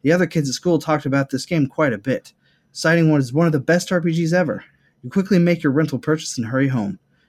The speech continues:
You enter your dark lit room, and you are greeted by a familiar hum of static coming from your Zenith C R T T V.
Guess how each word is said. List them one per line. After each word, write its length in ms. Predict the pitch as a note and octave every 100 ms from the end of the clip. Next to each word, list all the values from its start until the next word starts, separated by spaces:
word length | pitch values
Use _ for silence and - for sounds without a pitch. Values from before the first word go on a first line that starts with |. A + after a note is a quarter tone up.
| _
You 120 | C3+ D3
enter 220 | C#3+ B2+
your 80 | A#2+
dark 340 | D3 D#3 D#3+
lit 140 | C#3+ -
room, 220 | C#3+ E3+
and 80 | D3
you 80 | G#2
are 60 | G2+
greeted 340 | - D3+ D3+
by 120 | B2
a 20 | A#2+
familiar 400 | A#2+ C3 D#3 C#3+
hum 240 | D#3 A#2
of 80 | G#2
static 340 | - C3 G2+
coming 220 | C3 B2+ B2
from 160 | A#2+
your 80 | A2
Zenith 380 | G#2 C#3 C#3+ C3+
C 120 | C3+
R 140 | B2+
T 300 | B2 B2+ C3 - - _ _ _
T 180 | - B2+
V. 320 | A#2+ G2